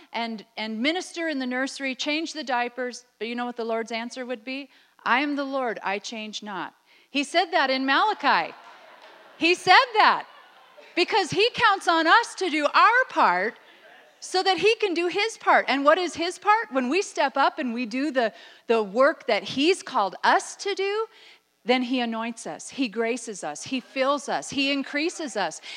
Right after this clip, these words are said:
he gives us more time, he blesses our life. We minister that anointing to babies who grow up in the church,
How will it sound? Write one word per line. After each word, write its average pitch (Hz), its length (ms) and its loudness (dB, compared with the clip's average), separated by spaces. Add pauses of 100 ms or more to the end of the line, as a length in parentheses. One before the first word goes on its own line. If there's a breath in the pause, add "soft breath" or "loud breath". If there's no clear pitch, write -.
he 302 160 2
gives 247 280 0
us 269 200 0
more 285 320 2
time, 208 380 -6
he 277 160 0
blesses 294 640 0
our 240 160 2
life. 285 320 2 (240 loud breath)
We 302 180 4
minister 302 640 0
that 233 160 4
anointing 269 540 -4
to 247 140 -2
babies 269 680 0 (160 loud breath)
who 294 160 0
grow 262 320 2
up 370 260 4
in 330 160 0
the 233 140 -2
church, 202 420 -6